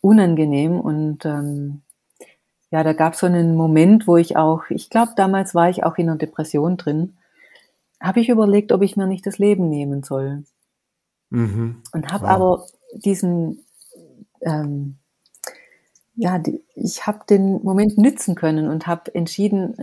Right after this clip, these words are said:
Speaker 1: es darf sich was ändern.
Speaker 2: Ja.
Speaker 1: Und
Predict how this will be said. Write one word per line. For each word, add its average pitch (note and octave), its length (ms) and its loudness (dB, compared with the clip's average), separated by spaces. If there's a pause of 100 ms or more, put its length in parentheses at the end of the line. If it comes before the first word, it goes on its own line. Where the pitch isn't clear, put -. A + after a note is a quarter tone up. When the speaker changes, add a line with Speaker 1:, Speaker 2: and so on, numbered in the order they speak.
(100)
Speaker 1:
es - 180 -8
darf G#3+ 220 2
sich - 180 -6
was E3+ 160 -2
ändern. C3+ 680 -2 (380)
Speaker 2:
Ja. G2+ 360 -6 (540)
Speaker 1:
Und D#3+ 360 -6